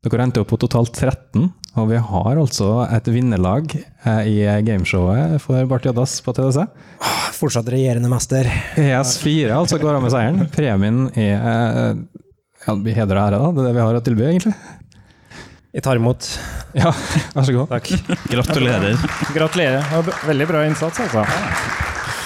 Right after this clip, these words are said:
Speaker 1: Det var vel alt vi hadde for denne gangen.
Speaker 2: Ja. Eh, så, eh, da tar vi den faste avslutningen, da. Så hvis det er noen som har spørsmål, eh, eh, til det, Christian?
Speaker 3: At Larifax på Twitter.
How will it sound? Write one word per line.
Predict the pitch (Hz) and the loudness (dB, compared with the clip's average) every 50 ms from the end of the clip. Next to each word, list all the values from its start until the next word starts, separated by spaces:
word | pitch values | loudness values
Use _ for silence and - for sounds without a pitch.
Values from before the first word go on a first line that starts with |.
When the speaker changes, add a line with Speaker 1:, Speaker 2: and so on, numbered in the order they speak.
| - - - - - - - - - - - - - _ - - - - - - - - _ _ _ _ _ _ _ - | -10 -10 -12 -14 -14 -16 -18 -20 -20 -20 -20 -20 -20 _ -20 -20 -20 -20 -20 -20 -20 -20 _ _ _ _ _ _ _ -2
Speaker 1:
Det | 131 170 | 0 2
var | 190 156 | 2 2
vel | 139 143 | 2 2
alt | 135 127 | 0 0
vi | 135 135 | 0 0
hadde | 135 117 107 | 2 2 2
for | 107 104 | 2 2
denne | 107 107 98 | 2 2 2
gangen. | 95 95 95 113 175 214 - - - - - _ - - | 2 2 2 2 0 0 -4 -8 -20 -20 -20 _ -2 0
Speaker 2:
Ja. | 233 247 - - - - - - - - _ _ _ _ _ _ - | 2 2 2 0 -4 -6 -12 -16 -18 -20 _ _ _ _ _ _ -4
Eh, | 156 151 151 151 151 151 151 151 147 147 147 147 147 147 147 | -2 0 2 2 2 2 2 2 2 2 2 2 2 2 0
så, | 143 165 165 156 156 156 156 143 151 - _ - _ | 0 0 0 0 0 -2 -6 -8 -16 -20 _ -20 _
eh, | - - 180 165 151 143 143 | -14 -6 -4 -2 0 0 0
da | 143 151 139 | 0 0 0
tar | 143 143 117 | 0 0 2
vi | 113 120 | 2 2
den | 123 123 | 2 2
faste | 135 127 - 123 123 123 123 123 123 123 123 123 | 0 -2 0 0 0 2 2 2 2 2 2 2
avslutningen, | 120 113 104 104 117 156 202 233 | 0 0 0 0 0 0 0 0
da. | 185 - | -2 -2
Så | - 180 165 160 156 156 156 156 | -2 -2 0 2 2 2 2 2
hvis | 151 151 - | 0 0 0
det | 156 147 | 0 0
er | 143 | 2
noen | - 143 143 139 131 | 2 0 0 0 0
som | 131 135 | 0 0
har | 127 | 0
spørsmål, | - 123 - - 117 120 120 120 120 120 | 0 -2 -2 0 0 2 2 2 2 2
eh, | 120 120 120 117 117 117 117 117 117 117 - - - 117 | 2 2 2 2 2 2 2 2 0 -2 -4 -6 -2 0
eh, | 110 110 110 110 113 113 113 113 113 110 110 110 104 - - - | 0 2 0 0 0 0 0 0 0 0 0 -2 -2 -4 -6 -10
til | - - | -6 -2
det, | 107 101 101 101 101 101 101 101 104 - | 0 2 2 2 2 2 2 0 0 0
Christian? | - 117 - 135 147 - - _ _ _ _ _ _ _ _ _ _ - | 0 -2 -2 -2 -4 -6 -10 _ _ _ _ _ _ _ _ _ _ -4
Speaker 3:
At | - 101 - - 101 | -4 -4 -2 0 0
Larifax | 101 98 90 87 - 98 98 - - | 2 2 2 2 0 -2 -4 -4 -4
på | - 98 | -6 -4
Twitter. | - 92 87 - 90 | -4 -2 -2 -2 -2